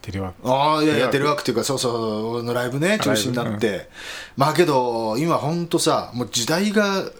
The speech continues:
Speaker 2: ある意味でこう、ちょうど良かったというか。
Speaker 1: まあ、そうですね。
Speaker 2: 配信でできるからね。
Speaker 1: はい。
Speaker 2: しかもそのスマホでね、そこそこのクオリティで
Speaker 1: うん。
Speaker 2: 配信できるから。
Speaker 1: うん。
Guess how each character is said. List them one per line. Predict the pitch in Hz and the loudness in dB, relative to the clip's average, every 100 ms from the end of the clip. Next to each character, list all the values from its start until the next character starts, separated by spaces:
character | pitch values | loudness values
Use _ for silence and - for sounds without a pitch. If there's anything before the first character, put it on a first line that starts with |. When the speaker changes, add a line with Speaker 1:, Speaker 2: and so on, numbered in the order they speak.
| - - - | -20 -18 -12
Speaker 2:
あ | - - 165 | -8 -2 0
る | 175 | 2
意 | 139 | 2
味 | 147 | 0
で | 117 | 0
こ | 113 | -2
う、 | |
ち | - | -2
ょ | 131 | -2
う | |
ど | 123 | 0
良 | 123 | 0
か | 120 | 0
っ | 101 | -2
た | - | -6
と | 90 | -6
い | |
う | 87 | -8
か。 | - 90 - - - | -4 -4 -6 -10 -4
Speaker 1:
ま | 123 | -2
あ、 | 104 | -2
そ | 113 | -4
う | |
で | - | -4
す | |
ね。 | 120 117 | -6 -2
Speaker 2:
配 | - 190 | 0 2
信 | 220 - 240 233 226 | 2 2 -2 -2 0
で | 214 | 2
で | |
き | 185 | 4
る | 220 | 2
か | 151 | 0
ら | 95 | -2
ね。 | 120 139 - | -2 -2 -4
Speaker 1:
は | 98 | -6
い。 | 90 | -6
Speaker 2:
し | - | -2
か | |
も | 156 | 0
そ | 120 | 0
の | |
ス | 101 - 165 | -2 0 2
マ | 214 | 2
ホ | 220 | 2
で | 214 | 0
ね、 | 233 202 - | 0 0 -2
そ | - - | -2 0
こ | 220 | 2
そ | |
こ | 202 | 2
の | 120 | 0
ク | 110 | 0
オ | 123 | 0
リ | 117 | 0
テ | 117 | -2
ィ | 110 | 0
で | 110 - - | 0 -2 -4
Speaker 1:
う | |
ん。 | 104 90 | -2 -4
Speaker 2:
配 | 87 117 | -4 -2
信 | 156 127 | 0 -2
で | |
き | 107 | -2
る | 143 | -2
か | 107 | -6
ら。 | 101 90 | -6 -4
Speaker 1:
う | |
ん。 | 95 | -4